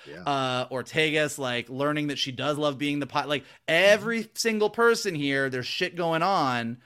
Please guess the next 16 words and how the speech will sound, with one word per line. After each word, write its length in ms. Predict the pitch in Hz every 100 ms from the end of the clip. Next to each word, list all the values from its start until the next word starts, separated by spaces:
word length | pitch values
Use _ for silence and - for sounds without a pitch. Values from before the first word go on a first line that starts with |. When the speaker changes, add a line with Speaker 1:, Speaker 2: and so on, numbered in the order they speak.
| - _ -
Speaker 2:
Um, 720 | 147 139 135 135 131 127 123 -
Una 240 | 160 160 160
being 220 | 156 139
Illyrian, 580 | 131 156 160 156 156 151
like, 240 | 131 127 - 127
th-, 140 | 143
so 140 | - 147
it's 100 | 151
Speaker 1:
Yeah. 40 |
Speaker 2:
like, 80 | 135
where 680 | 127 139 165 185 185 180 180 _ _ _ _ _ -
it 160 | 151
feels 500 | _ - 220 226 233
like 360 | 185 170 147 135
something's 580 | - 190 160 160 143 131
coming, 480 | 165 151 127 117